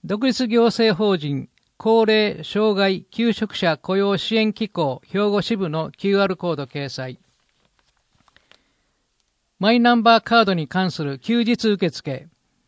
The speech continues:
完全予約制です。事前に電話で予約してください。日程、十月二十七日日曜日、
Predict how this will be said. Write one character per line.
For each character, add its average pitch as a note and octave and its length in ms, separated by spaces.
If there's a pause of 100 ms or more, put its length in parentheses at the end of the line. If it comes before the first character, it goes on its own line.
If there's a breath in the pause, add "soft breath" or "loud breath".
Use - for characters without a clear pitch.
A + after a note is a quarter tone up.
(800)
完 A3+ 280
全 G#3+ 240
予 E3+ 120
約 G3 220
制 G3 220
で F3+ 120
す。 - 280 (640)
事 E3+ 160
前 G#3+ 140
に G#3 420
電 G3+ 240
話 G3 100
で G3+ 180
予 E3+ 140
約 F#3+ 220
し - 80
て F#3+ 120
く F3 100
だ E3+ 100
さ C3+ 160
い。 C3 100 (1500)
日 G3 140
程、 F#3 440 (540)
十 A#3+ 220
月 A#3 280
二 A3 160
十 A3 160
七 F3 240
日 D3+ 420
日 G#3 300
曜 G#3 200
日、 C#3 240